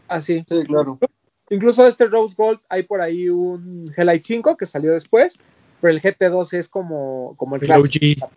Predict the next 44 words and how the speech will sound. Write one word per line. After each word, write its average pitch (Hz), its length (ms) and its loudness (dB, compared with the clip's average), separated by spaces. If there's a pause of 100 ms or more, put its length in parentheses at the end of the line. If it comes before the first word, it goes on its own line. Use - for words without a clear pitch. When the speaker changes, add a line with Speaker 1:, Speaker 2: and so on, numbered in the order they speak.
Speaker 3:
el 139 100 2
Speaker 1:
Esta. 143 120 8
Speaker 3:
O 143 100 2
G. 147 220 2 (920)
Speaker 2:
True 151 300 4
Speaker 1:
El 208 60 4
Speaker 2:
G. 247 40 8
Speaker 1:
número 277 240 4
tres, 320 420 2 (400)
otro 226 360 -6
par 202 260 -6
que, 226 380 -6 (420)
eh, 147 560 -12 (400)
a 208 80 -4
mí 254 80 -2
me 403 120 2
gusta 339 260 4
mucho, 277 580 -4
no 220 260 0
es 226 120 0
de, 233 340 2
no 220 100 -4
es 254 60 -2
de 330 80 -6
mis 294 180 -8
favoritos, 180 680 -6 (100)
porque 151 220 -8
este, 151 200 -8
existe 190 380 -2
el 190 80 2
Leatherbacks, 208 500 4
pero 160 360 0
el 180 160 0
segundo 196 320 0
lugar 180 280 0
seguramente 170 480 -6
estaría 151 560 -2 (480)
entre 143 520 -4
The 143 120 -2
Cove 180 380 6
y 160 160 0
el 147 100 0
Salmon 170 280 -4
Toe, 247 220 2